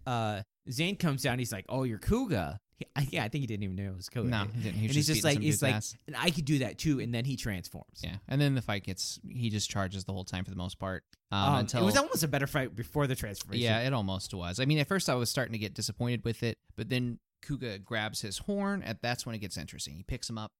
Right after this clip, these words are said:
Speaker 2: or he, sorry, uh, Zane picks up Kuga and chucks him, like, I don't know, forty feet in the air against a
Speaker 1: <laughs>
Speaker 2: silo.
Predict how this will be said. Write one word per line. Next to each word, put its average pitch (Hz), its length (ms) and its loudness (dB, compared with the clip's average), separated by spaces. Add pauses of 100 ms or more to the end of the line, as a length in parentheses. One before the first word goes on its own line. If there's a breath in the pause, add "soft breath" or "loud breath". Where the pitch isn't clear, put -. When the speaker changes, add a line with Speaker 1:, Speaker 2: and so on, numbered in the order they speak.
Speaker 2:
or 98 100 -8
he, 92 160 -14
sorry, 87 380 -8
uh, 90 160 -6 (120)
Zane 113 280 0
picks - 260 -6
up 98 120 -8 (220)
Kuga 123 340 -2
and 92 100 -10
chucks - 320 -6
him, 98 160 -8
like, 90 160 -10 (240)
I 110 100 -2
don't 101 120 0
know, 95 180 -2
forty 107 280 -4
feet 110 200 -4
in 95 60 -4
the 98 100 0
air 104 220 2
against 101 280 -2
a 123 60 4
Speaker 1:
<laughs> - 0 -
Speaker 2:
silo. 107 520 0